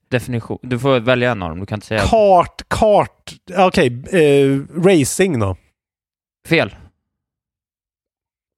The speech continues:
Speaker 2: Okej, bilspel då?
Speaker 1: Fel.
Speaker 2: <laughs> Vad fan? Du vill ha en definition där när jag sa
Speaker 1: Nej, du, nej.
Speaker 2: Nej, okej, det var bara att
Speaker 1: Jag ville
Speaker 2: ja,
Speaker 1: bara
Speaker 2: okej.
Speaker 1: ett svar.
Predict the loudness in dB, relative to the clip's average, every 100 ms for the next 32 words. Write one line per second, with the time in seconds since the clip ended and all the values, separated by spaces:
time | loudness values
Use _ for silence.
0 | _ _ _ _ -20 -14 -6 -4 -2 -2
1 | 0 -2 -2 -4 -2 -2 -2 -6 -10 _
2 | _ _ _ -2 0 -4 -14 _ _ _
3 | _ _ _ -20 -20 _ _ _ -10 -2
4 | -2 0 -2 0 0 -2 -4 -2 -2 _
5 | -4 -4 -4 -6 -8 _ _ -20 -20 -20
6 | -20 -20 _ _ _ _ _ _ _ _
7 | _ _ _ _ _ -6 -4 0 0 0
8 | 0 0 -2 -2 -4 -2 0 0 0 0
9 | 0 0 -2 -4 -2 -2 -2 -2 -2 0
10 | -2 0 0 0 0 0 0 2 2 2
11 | 0 0 0 0 2 2 2 0 -2 0
12 | 0